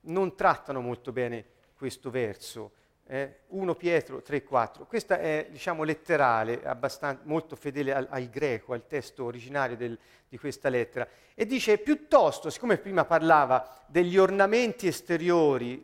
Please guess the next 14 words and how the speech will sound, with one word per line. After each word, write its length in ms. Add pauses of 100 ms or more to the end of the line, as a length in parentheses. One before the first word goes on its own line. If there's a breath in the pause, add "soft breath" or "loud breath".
parlando 360
delle 220
donne, 340
dice: 200
"Non, 260
non 240
preoccupatevi 800
di 140
adornarvi 800
esteriormente." 1000
Eh, 160 (260 loud breath)
questo 320
è 80
l'argomento. 880